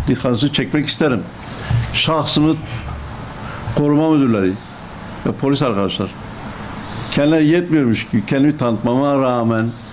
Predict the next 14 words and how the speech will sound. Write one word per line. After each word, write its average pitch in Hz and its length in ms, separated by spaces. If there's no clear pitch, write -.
Ankara'da 131 480
asayiş 117 340
polislerinin 113 440
Yunuslukları 110 640
kardeşlerim 113 460
çağırdı. 104 460
G 135 160
B 139 120
T 156 100
kontrol 120 380
yapması 117 400
beni 123 320
şahsen 127 460
üzmüştür, 127 680